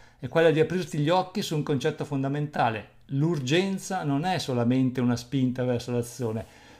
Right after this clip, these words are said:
ma è anche la chiave per prendere decisioni sagge e mirate. Ti svelerò come trasformare l'urgenza in una leva potente per ottenere risultati eccezionali nel mondo degli affari, avvicinandoti sempre di più al tuo obiettivo di diventare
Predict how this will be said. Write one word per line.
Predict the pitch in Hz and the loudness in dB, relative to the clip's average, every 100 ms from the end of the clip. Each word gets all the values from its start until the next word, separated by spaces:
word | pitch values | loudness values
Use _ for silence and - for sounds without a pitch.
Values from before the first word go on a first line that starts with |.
| - | -8
ma | 143 147 147 | 0 2 4
è | |
anche | 165 202 202 180 | 4 2 2 2
la | 151 147 | 0 0
chiave | 165 165 175 | 0 0 -2
per | 147 143 | -2 -2
prendere | 147 160 156 131 | 0 -2 0 0
decisioni | 123 139 160 135 | 0 -4 -2 -2
sagge | 120 143 147 185 - | 0 -2 -2 -6 -4
e | 147 | 0
mirate. | 143 117 92 - 113 - _ _ - | 0 -2 -6 -14 -18 -20 _ _ -20
Ti | - | -6
svelerò | 127 156 156 170 160 | 0 4 4 4 2
come | 143 | 0
trasformare | 143 139 143 143 147 | -2 -4 -2 -2 -2
l'urgenza | 135 123 135 165 156 | -2 0 -2 -2 -4
in | 170 | -4
una | 131 127 | 0 0
leva | 131 127 | 0 -2
potente | 127 117 143 165 185 | -4 -4 -4 -4 -6
per | 131 | -4
ottenere | 123 127 123 | -2 -2 -2
risultati | 117 107 110 139 131 | -2 -6 -6 -6 -6
eccezionali | 120 127 135 123 151 175 | -10 -10 -4 -2 -2 -4
nel | 147 | -4
mondo | 113 120 | -2 -2
degli | 101 104 | -2 -6
affari, | 104 - 98 101 147 - - - | -8 -8 -8 -8 -12 -16 -20 -6
avvicinandoti | 151 143 - 175 165 131 113 - | 0 0 0 0 2 0 -2 -6
sempre | - 180 147 127 | -4 -2 -2 -4
di | |
più | 127 160 185 | -4 -4 -4
al | - - | -6 -4
tuo | 170 | 0
obiettivo | 135 131 - 165 180 | 2 0 -4 -6 -6
di | 170 | -4
diventare | 131 131 151 120 113 143 | -2 -2 -2 -4 -6 -10